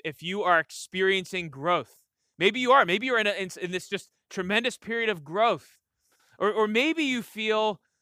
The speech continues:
as though, uh, you have not been growing as you would like to be. Maybe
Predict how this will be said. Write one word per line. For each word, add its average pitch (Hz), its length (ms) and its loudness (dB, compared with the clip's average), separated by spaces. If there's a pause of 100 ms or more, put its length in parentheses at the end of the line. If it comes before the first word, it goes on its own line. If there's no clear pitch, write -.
(380)
as 185 220 0
though, 196 420 4
uh, 147 520 -14
you 175 320 -8
have 220 360 6
not 220 300 4
been 196 160 2
growing 165 340 -2
as 170 160 -4
you 190 60 -6
would 180 100 -2
like 190 260 2
to 156 120 -12
be. 120 160 -8
Maybe 233 460 -2